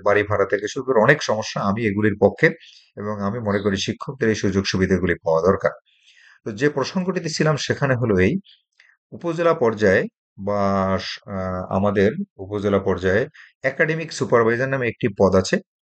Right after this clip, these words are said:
যেটা আসলে উপজেলা মাধ্যমিক শিক্ষা অফিস থেকে তাদেরকে <clears throat> মাঠ পর্যায়ে দায়িত্ব দেওয়া হয়েছে। তো তারা স্কুলগুলিতে গিয়ে পুলিশের মতো নির্যাতন করেছে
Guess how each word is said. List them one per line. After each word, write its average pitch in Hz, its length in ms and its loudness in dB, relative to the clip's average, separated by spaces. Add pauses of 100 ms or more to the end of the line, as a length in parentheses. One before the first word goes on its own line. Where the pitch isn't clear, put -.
(140)
যেটা 101 280 -4
আসলে 113 300 -4 (460)
উপজেলা 113 380 -4
মাধ্যমিক 104 460 0
শিক্ষা 101 560 -4 (880)
অফিস 131 280 -6
থেকে 113 200 0
তাদেরকে 95 520 0 (380)
<clears throat> - 100 -10
মাঠ 110 360 0 (100)
পর্যায়ে 98 340 2 (560)
দায়িত্ব 113 340 -4
দেওয়া 87 180 0
হয়েছে। 90 260 -6 (380)
তো 110 80 -8
তারা 147 340 2
স্কুলগুলিতে 151 640 -2
গিয়ে 135 180 2
পুলিশের 185 500 2
মতো 131 240 0
নির্যাতন 113 500 2
করেছে 101 360 0